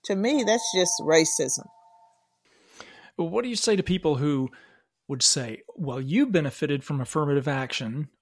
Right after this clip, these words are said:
Speaker 2: Are you, do you want to deny us the same opportunity, or are you pulling the ladder up behind you?"
Speaker 1: You know something, that is how,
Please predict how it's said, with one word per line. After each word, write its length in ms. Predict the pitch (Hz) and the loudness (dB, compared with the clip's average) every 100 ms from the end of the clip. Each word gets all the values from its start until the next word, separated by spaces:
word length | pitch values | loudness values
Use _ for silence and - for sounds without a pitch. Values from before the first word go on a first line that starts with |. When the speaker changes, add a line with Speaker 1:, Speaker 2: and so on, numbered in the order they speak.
| - | -4
Speaker 2:
Are 80 | 147 | -2
you, 220 | 147 156 - _ _ - 160 185 | -4 -8 -12 _ _ -20 -10 -4
do 120 | 180 | 0
you 80 | 185 | 2
want 140 | 196 | 2
to 60 | 170 | 2
deny 400 | 156 160 165 170 | 2 2 2 2
us 120 | 160 | 0
the 100 | - | 0
same 360 | 147 165 165 151 | 2 2 0 0
opportunity, 760 | 139 143 - 185 180 143 123 | -2 -4 -4 0 0 0 -2
or 220 | 110 120 | -6 -6
are 160 | 143 147 | -2 0
you 140 | 143 | 0
pulling 340 | 131 190 185 160 | -2 0 2 4
the 100 | 135 | 2
ladder 340 | 135 147 147 | 2 2 2
up 100 | 135 | 0
behind 440 | 131 120 170 175 131 | -2 -2 0 0 -2
you?" 140 | 101 - _ _ _ _ _ _ _ _ - - _ _ | -8 -12 _ _ _ _ _ _ _ _ -20 -20 _ _
Speaker 1:
You 140 | - 233 | 2 4
know 100 | 233 | 6
something, 380 | 240 214 196 165 | 6 4 4 8
that 220 | 190 214 | 8 8
is 140 | 170 | 4
how, 420 | - 160 160 151 | 2 4 2 0